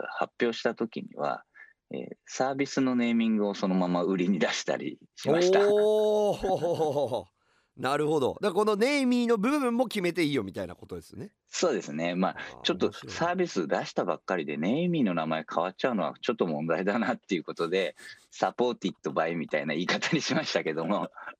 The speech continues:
Speaker 2: <laughs> だからありとあらゆるサービス業に適用することができますね。何かを人にサービスしてるんだったらそこに名前があるわけであって。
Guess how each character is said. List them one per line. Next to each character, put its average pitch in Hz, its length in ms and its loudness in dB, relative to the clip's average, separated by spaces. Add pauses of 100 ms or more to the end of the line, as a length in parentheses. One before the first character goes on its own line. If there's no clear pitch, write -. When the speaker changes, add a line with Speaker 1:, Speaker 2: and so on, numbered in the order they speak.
(120)
Speaker 2:
<laughs> - 380 -20
だ 226 140 6
か - 80 0
ら 294 40 6
あ 330 60 4
り 330 100 4
と 233 180 2
あ 185 60 4
ら 202 80 6
ゆ 240 140 4
る 202 100 2
サ 185 220 0
ー - 20 0
ビ 196 100 -4
ス 233 140 -12
業 180 200 2
に 101 680 -2 (220)
適 170 240 -6
用 190 140 4
す 185 100 -2
る 170 80 0
こ 175 80 0
と 151 80 -2
が 113 100 0
で 101 100 -2
き 107 100 -8
ま 104 80 -2
す 110 100 -10
ね。 175 220 0
何 165 200 0
か 143 120 0
を 120 60 0
人 143 120 -6
に 131 80 -4
サ 147 140 0
ー 143 40 2
ビ 127 120 -4
ス - 80 -12
し - 80 -14
て 135 80 0
る 135 100 -2
ん 131 40 -2
だ 120 80 2
っ 107 40 -2
た - 80 -8
ら 92 60 -8
そ 104 80 -16
こ 120 100 -8
に 117 60 -4
名 110 120 0
前 120 200 0
が 123 80 2
あ 120 40 2
る 110 80 -2
わ 98 120 0
け 87 80 -10
で 85 80 -10
あ 76 60 -12
っ 71 40 -20
て。 - 280 -16